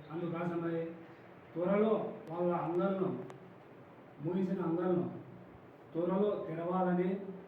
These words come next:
మేము ఎస్డీపీ పార్టీ తరపు నుంచి మున్సిపల్ కమిషనర్ గారికి కోరుతున్నాము.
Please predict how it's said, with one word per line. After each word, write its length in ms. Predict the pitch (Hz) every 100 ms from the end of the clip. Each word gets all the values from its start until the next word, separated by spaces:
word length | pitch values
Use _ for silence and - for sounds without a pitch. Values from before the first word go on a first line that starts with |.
| - - - - - -
మేము 280 | 165 190 196
ఎస్డీపీ 500 | 175 147 202 196 202
పార్టీ 300 | 175 170 175
తరపు 240 | 165 151
నుంచి 520 | 165 170 170 180 185 - - -
మున్సిపల్ 500 | 151 156 180 196 180
కమిషనర్ 480 | 165 175 175 185 165
గారికి 300 | 160 151 151 196
కోరుతున్నాము. 680 | 165 151 151 139 123 - -